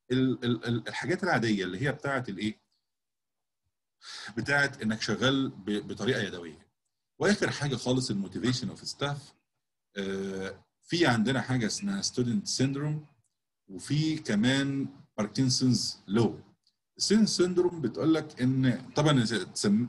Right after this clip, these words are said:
اتسمت باسم الطالب لان اشهر حد بيعملها الطالب، لكن هي ناس كتيره جدًا بتقع فيها، واحنا كعرب وكمصريين وككل حاجه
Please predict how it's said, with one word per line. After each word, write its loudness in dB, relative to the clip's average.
اتسمت 2
باسم 0
الطالب 2
لان 2
اشهر -2
حد -4
بيعملها -2
الطالب، -2
لكن -2
هي 6
ناس 0
كتيره 0
جدًا -2
بتقع -2
فيها، 0
واحنا 2
كعرب -2
وكمصريين 0
وككل -2
حاجه 0